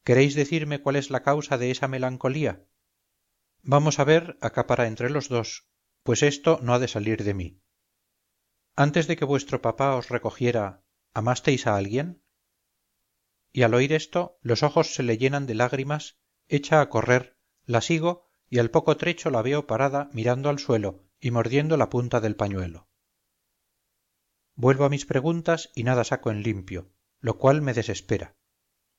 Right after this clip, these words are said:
Entonces la marquesa y su hermano me preguntan si creo conveniente que se rompa el trato hecho con la familia de don Diego, a lo cual les contesto: "Calma, señores,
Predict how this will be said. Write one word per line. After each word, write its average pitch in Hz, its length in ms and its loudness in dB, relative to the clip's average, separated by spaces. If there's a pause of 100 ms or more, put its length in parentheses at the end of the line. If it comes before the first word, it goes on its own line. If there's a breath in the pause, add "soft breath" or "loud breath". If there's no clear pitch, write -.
(380)
Entonces 143 540 0
la 143 60 4
marquesa 123 580 0
y - 80 -14
su 117 140 -2
hermano 151 440 0
me 113 120 -6
preguntan 139 500 0
si 117 140 -6
creo 135 260 2
conveniente 135 720 -2 (240 soft breath)
que 135 120 -6
se 147 80 -2
rompa 147 340 2
el 143 120 0
trato 131 340 0
hecho 123 280 -2
con 117 140 -4
la 107 80 -2
familia 117 420 -2
de 104 140 -4
don 104 180 -4
Diego, 117 340 -4 (840)
a 127 80 -8
lo 113 140 0
cual 135 200 6
les 135 140 0
contesto: 110 640 -6 (680)
"Calma, 127 360 2
señores, 113 600 -4